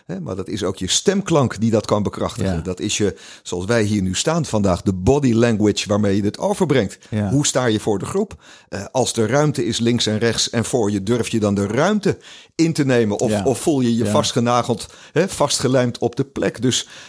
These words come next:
Speaker 1: de impact en het effect komt uit veel meer voor dan
Speaker 2: Ja.
Speaker 1: alleen maar wat in het onderwijs dan wel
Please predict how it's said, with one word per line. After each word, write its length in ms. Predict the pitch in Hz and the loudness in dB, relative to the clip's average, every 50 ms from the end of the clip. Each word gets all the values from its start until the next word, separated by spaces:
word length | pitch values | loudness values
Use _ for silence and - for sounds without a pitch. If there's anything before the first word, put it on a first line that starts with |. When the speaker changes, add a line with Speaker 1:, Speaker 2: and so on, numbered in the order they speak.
| - | -16
Speaker 1:
de 120 | _ - - | _ -12 -12
impact 680 | - - - 208 202 165 - - 139 151 151 - - | -6 -2 0 2 2 2 2 0 0 0 -2 -4 -8
en 140 | - - 123 | -6 -2 -2
het 140 | 123 117 - | -2 -2 0
effect 540 | - 123 120 - - - - - - - - | -2 -2 -2 -4 -6 -8 -8 -8 -8 -10 -4
komt 240 | - 143 135 - - | -2 -2 -2 -2 -2
uit 180 | - 117 - | -4 -4 -4
veel 240 | - - 175 151 139 | -4 -2 0 0 2
meer 300 | 127 120 135 156 185 165 | 2 2 2 2 2 0
voor 340 | - - 127 123 127 135 113 | 0 0 2 2 2 2 2
dan 120 | 131 127 | 0 0
Speaker 2:
Ja. 80 | 123 110 | 2 2
Speaker 1:
alleen 280 | 117 117 120 131 147 | 2 2 4 4 4
maar 220 | 127 107 104 101 87 95 | 4 2 2 2 0 0
wat 180 | 110 113 - | 0 0 2
in 120 | - 110 101 | 0 0 -2
het 120 | 98 - | -2 -2
onderwijs 480 | - 131 117 107 101 98 95 92 - - | -2 -2 0 0 0 2 0 0 -2 -4
dan 120 | 82 78 | -4 -2
wel 140 | 90 107 | 0 0